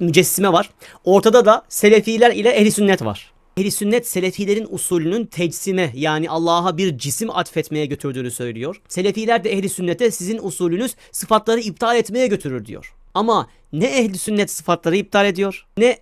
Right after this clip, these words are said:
Selefiler bir cisim atfediyor. Selefilerin de sıfatlar dedikleri ifadeleri tevil yaptığı yerler var. Ehli Sünnet de Allah'a bir cisim ifade etmeyecek sıfatları zaten sıfat olarak kabul ediyor. Tevil etmiyor.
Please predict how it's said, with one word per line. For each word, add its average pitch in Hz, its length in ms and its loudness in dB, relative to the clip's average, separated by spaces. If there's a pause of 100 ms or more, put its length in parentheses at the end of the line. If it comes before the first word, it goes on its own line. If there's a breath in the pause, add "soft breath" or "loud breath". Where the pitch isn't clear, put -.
Selefiler 214 680 2
bir 185 180 -4
cisim 143 300 -4
atfediyor. - 640 -10
Selefilerin 226 680 2
de 214 80 6
sıfatlar 202 580 0
dedikleri 196 360 2
ifadeleri 170 600 2
tevil 165 300 2
yaptığı 165 340 0
yerler 131 360 -2
var. 160 400 -4
Ehli 196 200 2
Sünnet 233 460 0
de 196 80 -2
Allah'a 196 580 4
bir 208 200 -2
cisim 160 320 -4
ifade 196 440 2
etmeyecek 185 420 0
sıfatları 185 520 0
zaten 196 340 2
sıfat 196 320 -4
olarak 170 320 0
kabul 185 220 2
ediyor. 117 320 0 (260)
Tevil 180 280 0
etmiyor. - 440 -6